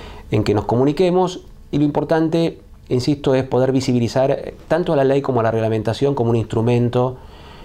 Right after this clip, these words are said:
un instrumento de, de lucha, porque lo que, lo que estamos haciendo es luchando contra un sistema manicomial, contra un sistema de restricción de derechos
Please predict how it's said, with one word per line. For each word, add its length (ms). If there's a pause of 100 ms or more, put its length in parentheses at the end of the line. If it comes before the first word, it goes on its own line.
(160)
un 80
instrumento 480
de, 240 (100)
de 120
lucha, 440
porque 240
lo 140
que, 480
lo 160
que 60
estamos 260
haciendo 260
es 80
luchando 380
contra 240
un 80
sistema 720 (640)
manicomial, 720
contra 240
un 80
sistema 340
de 60
restricción 540
de 100
derechos 680